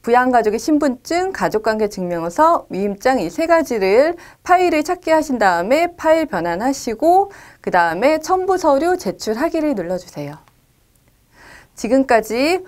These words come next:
홈택스에서 부양가족 등록 방법에 대해서 알려드렸습니다.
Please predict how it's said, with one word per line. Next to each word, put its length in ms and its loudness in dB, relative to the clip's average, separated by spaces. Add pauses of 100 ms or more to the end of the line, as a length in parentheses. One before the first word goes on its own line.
(120)
홈택스에서 960 0 (540)
부양가족 580 2
등록 380 -4
방법에 340 0
대해서 280 -2
알려드렸습니다. 920 -4